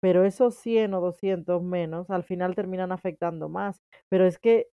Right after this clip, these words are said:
nadie te puede, nadie le puede prohibir a esa persona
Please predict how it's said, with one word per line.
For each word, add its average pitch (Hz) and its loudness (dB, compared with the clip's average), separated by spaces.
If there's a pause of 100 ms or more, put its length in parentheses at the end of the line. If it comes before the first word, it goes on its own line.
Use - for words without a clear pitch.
(400)
nadie 226 2
te 220 4
puede, 214 0
nadie 202 4
le 240 4
puede 214 2
prohibir 190 0
a 170 2
esa 175 -6
persona 151 -8